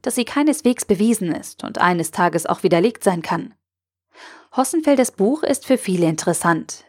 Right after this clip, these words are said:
Wer zu ihrem Kollegenkreis zählt, fühlt sich nach der Lektüre vielleicht angeregt,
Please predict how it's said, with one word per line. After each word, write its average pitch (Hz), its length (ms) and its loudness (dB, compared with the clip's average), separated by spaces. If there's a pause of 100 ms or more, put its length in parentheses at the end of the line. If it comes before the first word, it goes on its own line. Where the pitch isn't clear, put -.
Wer - 180 0
zu - 120 -6
ihrem 175 280 -2
Kollegenkreis 196 680 2
zählt, 214 340 2
fühlt 302 320 -4
sich 247 220 -4
nach 208 160 0
der 185 140 0
Lektüre 196 420 0
vielleicht 170 380 0
angeregt, 185 580 0